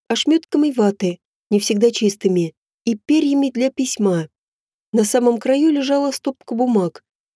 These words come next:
и Джей схватила верхний лист. Прочитав по диагонали обрисовку первоначального положения трупа, бантик и смазку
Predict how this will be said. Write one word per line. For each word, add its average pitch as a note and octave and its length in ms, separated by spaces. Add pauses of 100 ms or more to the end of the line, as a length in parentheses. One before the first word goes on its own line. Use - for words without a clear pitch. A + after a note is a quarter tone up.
(140)
и C4 140
Джей F4+ 220
схватила C#4+ 480
верхний C4 400
лист. F#3 380 (720)
Прочитав G#3+ 500
по G#3+ 100
диагонали G#3 680
обрисовку G3+ 640
первоначального G3 880
положения F#3+ 640
трупа, G#3 480 (400)
бантик G#3 480
и G#3+ 40
смазку A#3+ 580